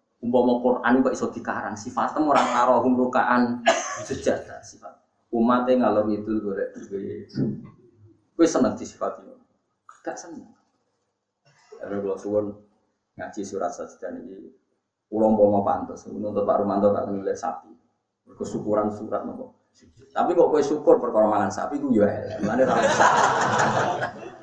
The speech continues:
Wong ngaji kok syukur perkara nyembelih apa? Mulane ra usah. Kula nu khatam Kiai Kampe disyukuri, nganti saiki ora disyukuri. Tangerang kan ya bener ra disyukuri.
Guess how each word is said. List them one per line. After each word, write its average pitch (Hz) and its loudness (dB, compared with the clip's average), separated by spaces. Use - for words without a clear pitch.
Wong 117 2
ngaji 104 0
kok 156 6
syukur 131 4
perkara 117 2
nyembelih 107 4
apa? - 2
Mulane 95 -8
ra - -6
usah. - -20
Kula 127 4
nu 147 0
khatam 127 4
Kiai 120 2
Kampe 127 4
disyukuri, 110 -8
nganti 123 -2
saiki 143 2
ora 120 2
disyukuri. - -12
Tangerang 131 2
kan 135 2
ya 113 4
bener 110 0
ra 101 2
disyukuri. - -16